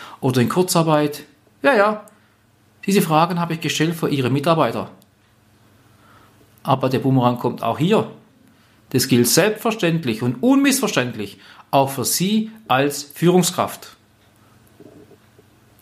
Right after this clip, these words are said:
Und für Sie als Mitarbeiter gegenüber Ihrem Chef. Nicht ohne Grund habe ich diesen Podcast betituliert mit Es geht weiter. Schönwetterkapitäne ade.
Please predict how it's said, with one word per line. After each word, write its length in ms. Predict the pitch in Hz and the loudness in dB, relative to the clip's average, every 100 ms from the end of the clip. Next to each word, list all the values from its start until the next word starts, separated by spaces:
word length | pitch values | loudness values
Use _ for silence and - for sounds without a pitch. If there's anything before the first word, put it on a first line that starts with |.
| - - | -10 -2
Und 140 | 131 | 0
für 140 | - | 2
Sie 200 | 120 131 | 2 2
als 280 | 92 110 - | 0 -2 -2
Mitarbeiter 760 | 107 113 120 151 156 147 139 151 | 0 0 0 0 0 -2 -2 -6
gegenüber 520 | 123 117 110 107 107 | -6 -4 -2 -2 -4
Ihrem 440 | 143 139 180 185 185 | 0 2 2 2 0
Chef. 400 | - 220 - - _ _ _ - _ _ _ - | -2 -4 -4 -14 _ _ _ -20 _ _ _ 2
Nicht 240 | 180 - | 2 4
ohne 200 | 180 185 | 2 2
Grund 380 | 180 135 143 - - - | 0 0 0 -6 -16 -10
habe 220 | - 135 165 | -2 -2 -2
ich 80 | |
diesen 300 | - 214 202 | -6 -4 -4
Podcast 640 | - 139 - 135 131 135 - _ _ _ _ _ - | -4 -6 -4 -2 -2 -4 -14 _ _ _ _ _ -6
betituliert 840 | - 139 131 123 151 175 170 - | -4 -2 -2 2 4 2 0 -6
mit 320 | 135 139 135 - - | -2 -2 -2 -10 -4
Es 180 | 123 | -4
geht 200 | - 113 | -2 -2
weiter. 480 | 113 131 151 117 - _ _ _ | 0 0 0 -4 -8 _ _ _
Schönwetterkapitäne 1400 | - 123 117 120 123 - - 135 135 131 117 123 131 - | -6 -4 -2 -2 -4 -6 -6 -6 -6 -4 -2 -2 -2 -4
ade. 480 | - 113 127 135 | -4 2 2 2